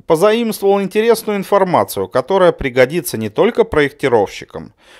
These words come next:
но и простым потребителям, выбирающим оборудование.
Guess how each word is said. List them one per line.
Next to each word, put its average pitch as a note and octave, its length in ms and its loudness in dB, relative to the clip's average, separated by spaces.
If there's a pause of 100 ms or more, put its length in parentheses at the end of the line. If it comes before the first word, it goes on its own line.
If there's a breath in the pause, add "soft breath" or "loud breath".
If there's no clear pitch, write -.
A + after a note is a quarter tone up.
(160 soft breath)
но A#2 120 0
и C3 60 4
простым C3 460 0
потребителям, A#2 920 -6
выбирающим G#2 760 -2
оборудование. F#2 800 -4